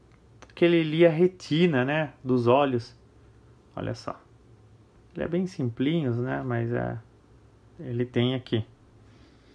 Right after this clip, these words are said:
Temos aqui também é o sistema de holografia dele, né? Que ele usava pra tá projetando imagens do filme também. Se você viu, você vai recordar-se. Olha só os detalhes dele.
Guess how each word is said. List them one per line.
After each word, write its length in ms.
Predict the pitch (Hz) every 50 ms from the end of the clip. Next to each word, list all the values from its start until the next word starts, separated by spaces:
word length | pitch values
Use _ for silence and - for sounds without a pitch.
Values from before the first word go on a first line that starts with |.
| - - - - - - - _ - _ _ _ _ _ - - - - - - - - _ _ _ _ _
Temos 280 | - 143 135 139 135 135
aqui 200 | 147 143 - -
também 560 | 135 - 143 135 127 123 131 147 160 165 160 - _ - _ _ _ _ - - - - - -
é 120 | 143 143
o 540 | 139 139 135 135 135 131 131 131 131 - - -
sistema 360 | - - - - - 143 147
de 120 | 139 143 143
holografia 760 | 139 143 143 135 135 135 127 120 - - 139 147 156 143
dele, 380 | 120 117 127 147 165 160 139 131
né? 160 | 135 143 143
Que 120 | 135 - 131
ele 120 | 127 123
usava 320 | 120 117 123 123 123 135
pra 420 | 131 - 127 123 120 120 113 110 - - - -
tá 160 | - 123 123 120
projetando 540 | 120 - 131 123 117 123 120 - 127 123
imagens 880 | 123 120 113 107 101 107 123 139 151 151 135 143 135 123 117 - - - - - - - - - - -
do 120 | - 127 117
filme 480 | - - - - 120 123 135 135 127
também. 360 | 120 - 113 110 110 113 139 147
Se 140 | - -
você 320 | 127 120 117 - 123 120 117
viu, 300 | 113 113 117 127 147 147
você 180 | - - -
vai 160 | 127 123 123 120
recordar-se. 800 | 113 123 120 - 117 113 113 110 110 117 135 147 - - - - - - - - - - - - - - _ _ - -
Olha 120 | - 123 120
só 200 | - - - - - - _ - _ _ _ - - - - -
os 80 | 117
detalhes 560 | 117 113 110 113 - 117 110 110 110 110 107 110
dele. 400 | 110 113 113 123 131 147 147